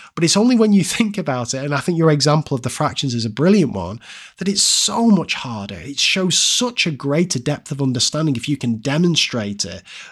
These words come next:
versus physically, versus just carry out, you know, some abstract algorithm on, on a bit of paper. So yeah, I'm team manipulative these days. Now, t-, the biggest irony of all this, by the way,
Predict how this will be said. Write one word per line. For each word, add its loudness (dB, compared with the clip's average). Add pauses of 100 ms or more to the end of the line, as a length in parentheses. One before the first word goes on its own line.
versus 2
physically, -2 (580)
versus 0
just -2
carry -2
out, -2
you -2
know, -2
some 0
abstract -4
algorithm 0
on, 2
on -2
a -2
bit -2
of -6
paper. -10
So 0
yeah, 0 (220)
I'm 4
team 4
manipulative 2
these -4
days. -4
Now, 0
t-, -4
the 2
biggest 2
irony 0
of 0
all 0
this, 0
by -4
the -4
way, -10